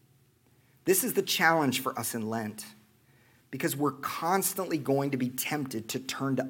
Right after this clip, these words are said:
other things instead of resting in our dependence on God.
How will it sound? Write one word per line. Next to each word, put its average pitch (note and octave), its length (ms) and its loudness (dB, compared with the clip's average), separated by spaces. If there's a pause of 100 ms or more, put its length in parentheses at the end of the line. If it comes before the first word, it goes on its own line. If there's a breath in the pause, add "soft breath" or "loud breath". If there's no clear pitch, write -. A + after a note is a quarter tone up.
other C3+ 280 2
things G#2 560 -8 (280 loud breath)
instead B2 260 -2
of A2+ 140 -2
resting A#2 440 0
in G#2+ 80 -6
our G#2 120 -6
dependence G#2 500 -12
on - 160 -16
God. - 320 -18